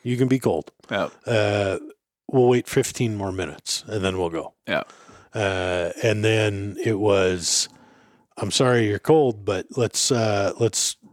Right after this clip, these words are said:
Speaker 1: you know, run a little bit.
Speaker 2: Yeah.
Speaker 1: Let's, let's move around a little bit more. Let's give it a half hour, uh, and then we'll go." Um, last year, uh, so now they're,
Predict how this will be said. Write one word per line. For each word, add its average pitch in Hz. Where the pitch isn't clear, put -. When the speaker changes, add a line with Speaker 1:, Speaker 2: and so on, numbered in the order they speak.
Speaker 1:
you 175
know, 127
run 135
a 123
little 87
bit. 82
Speaker 2:
Yeah. 101
Speaker 1:
Let's, 113
let's 127
move 139
around 127
a -
little 113
bit 107
more. 98
Let's 123
give 165
it 139
a 120
half 123
hour, 82
uh, -
and 104
then 117
we'll 110
go." 92
Um, 92
last 139
year, 104
uh, 95
so 101
now 117
they're, 95